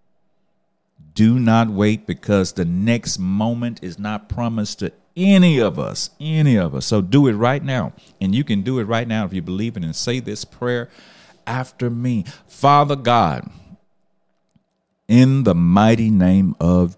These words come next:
Jesus, I am a sinner and I repent. I've rebelled against you and worthy of death. But now I accept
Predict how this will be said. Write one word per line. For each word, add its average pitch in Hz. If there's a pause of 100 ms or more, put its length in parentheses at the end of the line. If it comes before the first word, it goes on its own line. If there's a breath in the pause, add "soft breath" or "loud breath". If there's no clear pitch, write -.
(120)
Jesus, - (1500)
I 92
am 101
a 107
sinner 76 (140)
and 71
I 69
repent. 69 (1080)
I've 156
rebelled 123
against 117
you 73 (2500)
and 82
worthy 104
of 104
death. 90 (1400)
But 98
now 107 (1000 soft breath)
I 107
accept -